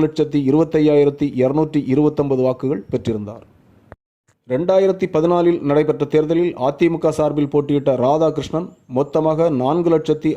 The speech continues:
ஆறாயிரத்தி அறுநூற்றி தொண்ணூத்தி நான்கு வாக்குகள் பெற்று வெற்றி பெற்றார். இவர் தனக்கு அடுத்த நிலையில் வந்த மதிமுக பொதுச் செயலாளர் வைகோவை விட ஒரு லட்சத்தி நாற்பத்தையாயிரத்தி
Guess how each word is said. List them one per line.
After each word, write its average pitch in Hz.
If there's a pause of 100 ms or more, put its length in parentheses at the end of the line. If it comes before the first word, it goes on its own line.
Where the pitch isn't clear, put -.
(100)
ஆறாயிரத்தி 156 (120)
அறுநூற்றி 151
தொண்ணூத்தி 143
நான்கு 139
வாக்குகள் 139
பெற்று 127 (160)
வெற்றி 117
பெற்றார். 104 (840)
இவர் 180
தனக்கு 165
அடுத்த 147
நிலையில் 170
வந்த 151
மதிமுக 151
பொதுச் 147
செயலாளர் 143
வைகோவை 147
விட 135 (640)
ஒரு 139
லட்சத்தி 170
நாற்பத்தையாயிரத்தி 147